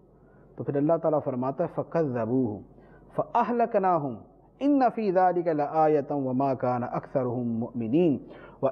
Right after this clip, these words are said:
इन्न रब्बका लहुवल अज़ीज़ुर रहीम।" तो उन्होंने, कौम ने हूद को झुटलाया, तो हमने कौम को हलाक कर दिया। बेशक इसमें ज़रूर इबरत की निशानी है,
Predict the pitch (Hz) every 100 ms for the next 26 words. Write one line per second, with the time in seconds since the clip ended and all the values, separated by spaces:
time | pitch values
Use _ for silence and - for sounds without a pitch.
0 | - 202 185 143 120 131 220 170 160 151
1 | 139 139 135 123 120 104 98 101 127 104
2 | 113 98 104 - 156 151 104 - - -
3 | - - 190 180 - 226 247 196 175 165
4 | 156 - 185 208 180 170 160 127 117 208
5 | 175 156 190 160 135 139 147 170 208 143
6 | - - - _ _ _ - 139 113 -
7 | 220 240 240 233 233 - 170 180 170 170
8 | 127 - 151 165 - 101 73 60 - -
9 | - - - - 143 175 180 143 - 135
10 | - 147 120 101 147 214 220 208 185 -
11 | 202 196 196 - 160 131 113 - 139 175
12 | 165 117 -